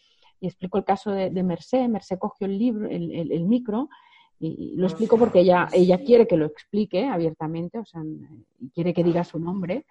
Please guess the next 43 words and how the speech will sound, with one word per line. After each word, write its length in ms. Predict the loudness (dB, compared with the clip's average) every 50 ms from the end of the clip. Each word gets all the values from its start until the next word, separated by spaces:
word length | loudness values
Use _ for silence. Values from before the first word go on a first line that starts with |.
| _ _
es 80 | _ -6
más, 180 | -6 -6 -4 2
quiere 220 | 4 4 6 6
que 140 | 6 4 4
grabe 260 | 6 6 6 4 4
un 140 | 0 0 0
vídeo, 320 | -2 0 0 0 -2 -2
un 80 | -4 -2
día 120 | -2 -2
lo 120 | 0 0 0
haremos, 360 | 0 0 0 -2 -4 -6 -8 _ _ _ -20 -16 -8
y 80 | -4
cogió 280 | -2 -2 0 2 4 4
el 80 | 6 6
micro 280 | 4 4 4 2 2
y 100 | 2 2
explicó 560 | -2 -4 -4 -6 -6 -2 0 0 0 0 -2
que 120 | -4 -4 -2
ella 340 | -2 -2 -2 -4 -6 -6 -6
lleva, 500 | -6 -6 -4 -4 -4 -6 -6 -8 -10 -12 _ _ _ _ _ _ _
tiene 160 | -8 -8 -6
sesenta 440 | -6 -8 -8 -8 -8 -8 -6 -6 -4
años, 540 | -2 0 0 0 0 -2 -6 -8 _ _ _ _ _ _
tiene, 280 | -10 -8 -6 -6 -6 -6
hace 220 | -8 -8 -8 -8
diez 220 | -6 -6 -6 -6 -6
años 280 | -6 -6 -6 -8 -8 -8
que, 400 | -6 -4 -4 -4 -6 -10 -14 _ _
que 80 | -14 -12
tiene 240 | -8 -8 -6 -6 -6
la 100 | -6 -6
menopausia, 720 | -6 -8 -8 -6 -4 -4 -4 -4 -6 -8 -8 -8 -8 -10 _ _ _ _ _ _ _ _ _ _ _ _ _ _
lleva 580 | -2 0 0 2 2 0 -2 -4 -4 -6 -6 -8 _
treinta 280 | -6 -4 -4 -2 -2 -4
y 60 | -6
cinco 300 | -6 -10 -10 -6 -4 -2
años 280 | -2 0 -2 -4 -4 -6
casada 500 | -10 -8 -6 -4 -2 -2 -2 -2 -4 -4
con 180 | -6 -6 -6
su 240 | -6 -8 -8 -6 -6
marido, 360 | -6 -4 -2 -2 -2 -2 -2 -4 -8 _ _ _ _ _ _ _ _ _ _ _ _ _ _ -6 -6 -6 -6 -6 -10 -12
se 180 | -12 -6 -6 -6
adoran, 520 | -4 -4 0 2 2 2 2 0 -6 -12